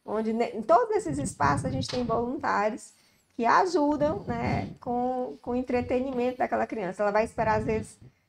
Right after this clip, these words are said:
três, quatro horas pra fazer um exame, ou tem que esperar o resultado. Então, ela fica ali brincando como uma criança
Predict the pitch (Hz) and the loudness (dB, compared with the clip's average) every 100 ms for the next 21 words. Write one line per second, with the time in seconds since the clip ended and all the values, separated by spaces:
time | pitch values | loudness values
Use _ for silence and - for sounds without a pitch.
0 | _ _ - 233 254 233 - 208 208 233 | _ _ -2 2 4 2 2 2 2 2
1 | 214 214 214 196 196 190 196 202 208 208 | 6 8 6 2 -4 -4 -4 -4 -2 0
2 | 202 208 220 233 220 208 185 - _ - | 0 0 0 -2 -2 -4 -6 -8 _ -10
3 | 196 - 214 - 202 202 226 208 208 208 | -6 -4 -4 0 2 2 2 -2 -4 -2
4 | 220 220 214 208 226 240 - 381 403 381 | 2 2 0 -2 -4 -4 -2 -2 0 0
5 | 311 294 294 285 247 269 415 415 320 302 | 0 -2 -4 -2 -2 -2 -2 -2 -2 -2
6 | 320 381 349 320 - | -4 -2 0 -2 -4